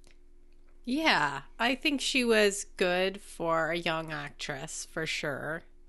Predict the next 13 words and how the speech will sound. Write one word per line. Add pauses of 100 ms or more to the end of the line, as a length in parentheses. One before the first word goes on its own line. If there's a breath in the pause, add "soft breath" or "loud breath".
And, (680)
you
know,
obviously,
it, (140)
this (180)
show,
uh, (160)
really
had
a
lot
of